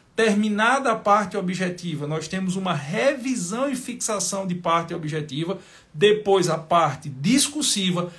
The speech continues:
depois a, das peças, as questões, depois uma revisão e consolidação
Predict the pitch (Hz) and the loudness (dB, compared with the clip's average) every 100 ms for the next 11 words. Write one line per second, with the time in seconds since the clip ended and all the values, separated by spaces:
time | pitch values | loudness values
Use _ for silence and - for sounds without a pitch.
0 | - 160 220 220 - 208 175 170 175 180 | -14 4 6 6 2 2 4 2 2 2
1 | 185 185 185 160 139 120 127 202 262 - | 2 0 0 0 0 -4 4 6 6 2
2 | 277 - 196 196 202 - - - 151 214 | -4 -2 -2 0 -2 -6 -18 -4 0 2
3 | 214 202 190 196 196 170 160 220 302 247 | 4 2 2 0 0 0 2 2 2 2
4 | 262 170 220 269 262 233 220 214 208 196 | 0 2 0 -2 -4 -4 -4 -4 -4 -4
5 | 175 - 165 180 | -2 -2 -2 -2